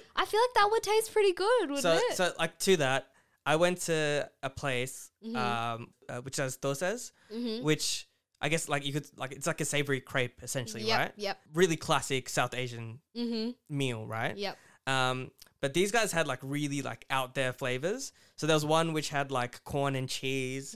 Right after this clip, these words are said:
Speaker 1: What?
Speaker 2: There was one with, like, uh, strawberry, banana, and chocolate syrup,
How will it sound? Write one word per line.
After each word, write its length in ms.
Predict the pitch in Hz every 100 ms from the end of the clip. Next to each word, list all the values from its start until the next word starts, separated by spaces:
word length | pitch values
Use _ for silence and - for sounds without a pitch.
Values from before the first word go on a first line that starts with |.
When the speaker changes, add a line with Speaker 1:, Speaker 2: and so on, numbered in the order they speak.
| 214
Speaker 1:
What? 160 | 277 403 156
Speaker 2:
There 60 |
was 140 | 143 139
one 380 | 143 147 147 143
with, 160 | 139
like, 440 | 135 123 123 120 -
uh, 340 | 123 120 117 117
strawberry, 600 | - 147 139 135 135 131
banana, 460 | 127 131 127 127
and 180 | 123 123
chocolate 320 | 139 135 131
syrup, 340 | - 123 123